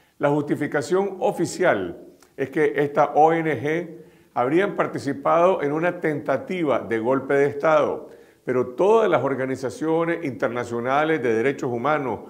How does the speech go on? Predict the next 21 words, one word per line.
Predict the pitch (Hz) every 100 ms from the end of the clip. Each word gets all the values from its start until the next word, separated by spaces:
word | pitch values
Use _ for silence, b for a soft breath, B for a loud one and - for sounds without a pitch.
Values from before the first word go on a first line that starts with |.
| B B
como | - 117
la | 107 104
C | 143
I | 147
D | 139 123
H | 139 139 147 139
de | 113
la | 107
oea, | 123 151 147 110 -
la | 98
onu | 104 147 143 113 113
y | 117
el | 113
G | 101 107 127
A, | 147 139 127 - - -
que | 104
han | 107 151
investigado | 151 127 - 113 120 139 147 151 151 - -
la | 110 104
crisis | 147 170 165 135
nicaragüense, | 117 95 107 107 170 135 - 90 82